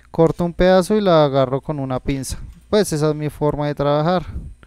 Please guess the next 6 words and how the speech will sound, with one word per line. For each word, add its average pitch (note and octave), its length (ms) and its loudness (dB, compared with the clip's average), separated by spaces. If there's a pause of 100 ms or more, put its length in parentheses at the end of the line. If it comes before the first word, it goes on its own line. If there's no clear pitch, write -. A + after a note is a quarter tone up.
(2250)
Listo, C3+ 360 -6
entonces C3+ 600 -8
ya C#3 160 -4
lo C3+ 200 -8
cojo D3 300 -2
aquí, F3 460 -6